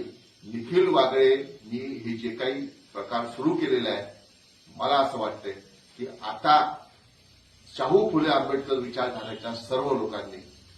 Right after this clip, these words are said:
हे समजून घेतलं पाहिजे की हे असे जे लोक आहेत, जेव्हा जेव्हा सत्तेचा घास आपल्या हातातोंडाशी येतो, तेव्हा आपल्याकडून हिसकावून घ्यायचं हा जुना इतिहास आहे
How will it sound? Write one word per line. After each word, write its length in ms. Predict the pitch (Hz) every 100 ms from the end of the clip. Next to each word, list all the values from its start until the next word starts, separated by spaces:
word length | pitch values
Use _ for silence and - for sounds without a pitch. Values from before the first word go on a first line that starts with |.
| -
हे 60 | 117
समजून 460 | - 104 110 147 131
घेतलं 280 | 113 107
पाहिजे 360 | 104 95 98 104 107 - - - -
की 80 | - - - - _ _ _ _ -
हे 120 | 147 196
असे 300 | - 180 165
जे 140 | 156
लोक 220 | 131 117
आहेत, 220 | 123 113 - - - _ -
जेव्हा 340 | 120 165 196
जेव्हा 400 | 180 160 135 - - - - - -
सत्तेचा 540 | 107 - 147 143 135
घास 580 | - - 160 170 165 - - - _ - _ _ - _
आपल्या 360 | - - 139 127
हातातोंडाशी 800 | 117 131 123 117 117 120 123 107
येतो, 440 | 101 151 175 - - - 110
तेव्हा 240 | 104 - -
आपल्याकडून 500 | - - 131 127 127
हिसकावून 560 | 117 107 107 170 170 165
घ्यायचं 500 | 143 139 135 135 135 - 131
हा 80 |
जुना 320 | 135 165 226 220
इतिहास 300 | 196 175 -
आहे 240 | - -